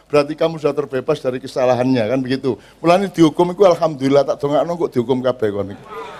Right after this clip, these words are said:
Bongko kon ya. Gak, Rek, maksud saya, mak-, kalau ada orang yang mau ditangkap K P K, kontak saya, saya selalu mengatakan, "Alhamdulillah, selamat Anda telah ditangkap oleh K P K atau oleh Polri."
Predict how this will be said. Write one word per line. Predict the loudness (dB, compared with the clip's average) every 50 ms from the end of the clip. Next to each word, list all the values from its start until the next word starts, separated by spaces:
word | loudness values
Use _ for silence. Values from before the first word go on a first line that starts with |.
| -6 0
Bongko | 4 4 4 4 4 4 4 6 6
kon | 4 2 0 0 -2
ya. | -6 -6 -8 -8 -12 -18 -20 -20 -20 -20 -20 -20 -20 -20 -20 -20 -20 -20 -20 -20 -20 -20 -20 -20 -20 -20 -12 -2 2
Gak, | 4 4 6
Rek, | 6 6 6 6 4 4 2
maksud | 0 0 -2 -2
saya, | 2 4 4 4 4
mak-, | 2 0 -2 0 2
kalau | 2 4 6 4 4
ada | 4 4 2
orang | 2 4 2 2 2 0
yang | 0 0 0 0
mau | 0 -2 -4
ditangkap | -4 -4 -4 -4 -4 -4 -4 -4
K | 0 0 0 0 0
P | -4 -4 -2
K, | -2 -2 -2 -2 -6 -10 -14 _ _ _ _ _ _ _ _ _ _ _ _ _ 0
kontak | 0 2 2 0 -4 -10 -8 -4
saya, | 0 0 2 2 2 2
saya | 2 0 0
selalu | 2 0 -2 0 0
mengatakan, | -2 0 0 0 0 2
"Alhamdulillah, | 2 0 0 0 -4 -6 -4 -4 0 2 2 0
selamat | 0 0 -2 -2 0 0 -2 -2 -4
Anda | -6 -6 -4 -4 -4
telah | -2 0 2 2 2 2 -2 -6 _ _ _ _ _ _ _ -4
ditangkap | -2 -2 -2 -2 -6 -10 -8 -8 -8 -4 -2 -2 -2 -2
oleh | -2 -4 -4 -4 -2
K | 0 0 -2
P | 0 -2 -6 -2
K | 0 0 0 2
atau | 2 0 -2 0
oleh | 0 -2 0
Polri." | 4 4 4 4 4 2 0